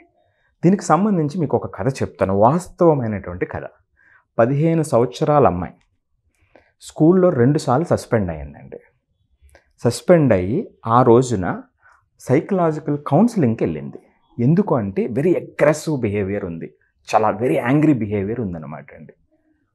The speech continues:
ఒక పదిహేను సంవత్సరాల అమ్మాయి, ఒక్కసారి ఆలోచించండి. అమ్మాయి రెండుసార్లు సస్పెండ్ అయ్యి కోచింగ్‌కి వెళ్ళింది, ఆ, కౌన్సిలింగ్‌కి వెళ్ళింది.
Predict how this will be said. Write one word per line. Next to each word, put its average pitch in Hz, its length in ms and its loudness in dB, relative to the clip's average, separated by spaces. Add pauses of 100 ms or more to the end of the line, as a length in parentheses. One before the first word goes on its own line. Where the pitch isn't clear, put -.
ఒక - 120 -4
పదిహేను 120 320 2
సంవత్సరాల 104 520 -2
అమ్మాయి, 92 180 -8
ఒక్కసారి 104 400 -6
ఆలోచించండి. 82 640 -10 (720)
అమ్మాయి 131 280 2
రెండుసార్లు 120 480 4
సస్పెండ్ 110 480 -2
అయ్యి 143 180 -4 (180)
కోచింగ్‌కి 95 380 -6
వెళ్ళింది, 82 300 -14 (420)
ఆ, 82 60 -4
కౌన్సిలింగ్‌కి 113 540 -2
వెళ్ళింది. 71 340 -12